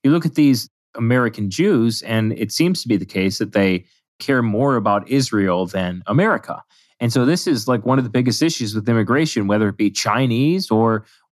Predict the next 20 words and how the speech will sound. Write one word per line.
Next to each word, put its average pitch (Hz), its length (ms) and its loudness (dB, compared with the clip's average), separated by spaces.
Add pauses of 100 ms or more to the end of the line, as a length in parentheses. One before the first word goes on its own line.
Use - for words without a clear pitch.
maybe 113 240 2
not 87 240 -4
Mexican, 85 520 -2
because 82 180 -4
I 82 100 2
don't 85 140 0
think 85 180 -6
we're 85 60 -2
ever 85 160 0
gonna 82 200 2
go 85 140 2
to 80 80 2
war 95 320 2
with 85 160 -4
Mexico 101 560 -2
or, 92 300 -2
or 131 100 0
something 120 300 -2
like 104 160 -4
that. 143 200 -2